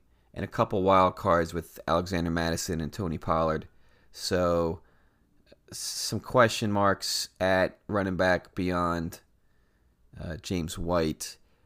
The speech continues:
Wide receivers are solid. I wouldn't call them explosive, with Robert Woods, Jarvis Landry, and Marvin Jones being the, the top three. It's got Sanders and Traquan Smith,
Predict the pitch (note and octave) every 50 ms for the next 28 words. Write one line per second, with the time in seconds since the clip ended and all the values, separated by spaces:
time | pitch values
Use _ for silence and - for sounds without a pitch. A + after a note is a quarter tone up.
0 | _ _ _ - F#2+ G2 A#2+ A#2+ C3 B2+ - - - C3+ B2+ B2+ B2 G#2 - F2+
1 | - - - - B2+ A#2+ A#2+ A#2+ A#2+ B2 A#2+ A#2 A2+ A2+ A#2+ A#2 A2 A2+ - B2
2 | A#2 A2 G2 F#2 F2+ - - - - A2 A2 G#2 G2+ - - - F#2+ F2+ F2+ -
3 | - _ _ _ _ _ _ _ - - _ _ _ - - - G2+ - - G2+
4 | G#2+ G#2+ G#2+ G#2+ G2+ - G2 G#2+ G#2+ G#2 G2+ F#2+ - - - G2+ G2 G2 G2 F#2
5 | F2+ - - G2+ G2 F#2+ F#2+ F#2 G2 F#2+ F#2 F2+ - - - F#2+ F#2 F#2 F#2 F#2+
6 | F#2+ G2 F#2+ F#2+ F2+ F#2 F2+ F#2 E2+ F2 F#2+ F#2 F#2 F#2 F#2 F2+ F2 F2+ E2+ -
7 | - _ - G2+ F#2+ F#2 F#2 F#2 F#2 E2+ E2 F2 E2 D#2+ D#2 F#2+ _ _ _ _
8 | _ - - F2+ - - A2 F#2 F2 - - - F#2 F#2 F#2 E2+ E2+ E2+ - _
9 | _ _ _ _ _ _ _ _ _ _ _ _ - - - - G#2+ F#2+ - -
10 | - A2+ G#2 G#2 G2+ F#2+ G2+ G2 F2+ - F#2+ - - - A2 F#2 F2+ - G#2 F#2
11 | F2 E2+ - - G2 F#2 F2+ F2 F2 - - - -